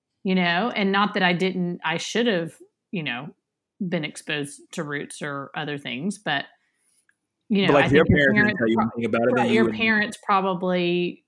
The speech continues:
Speaker 2: They had it on
Speaker 1: thought,
Speaker 2: V H S, and we were like, "What the hell is
Speaker 1: "You need
Speaker 2: Roots?"
Speaker 1: to see this because this is important, because you need
Speaker 2: They
Speaker 1: to
Speaker 2: made us watch
Speaker 1: see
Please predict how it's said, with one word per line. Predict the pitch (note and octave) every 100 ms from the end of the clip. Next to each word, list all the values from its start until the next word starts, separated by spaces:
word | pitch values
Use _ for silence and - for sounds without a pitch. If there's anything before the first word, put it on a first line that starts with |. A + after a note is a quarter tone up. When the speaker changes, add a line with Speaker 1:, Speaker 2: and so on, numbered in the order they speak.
| -
Speaker 2:
They | D3+
had | E3
it | E3
on | D#3+
Speaker 1:
thought, |
Speaker 2:
V | D#3+
H | D#3+ D#3+ F#3
S, | D3 C3
and | C3
we | C#3+
were | E3
like, | C#3+ C3+
"What | E3+
the | E3+
hell | G3
is | B3+
Speaker 1:
"You |
need | C4 A#3+
Speaker 2:
Roots?" | A#3
Speaker 1:
to | A#3
see | - C#4+
this | A3 F#3+ G#3 -
because | G3 G3 F#3
this | F3+ F#3+ G3
is | F#3
important, | F3+ E3 - B3+ F3+ F#3
because | F#3 E3+
you | E3
need | F#3
Speaker 2:
They | C#3+
Speaker 1:
to | A2+
Speaker 2:
made | C3
us | B2
watch | A#2
Speaker 1:
see | G#2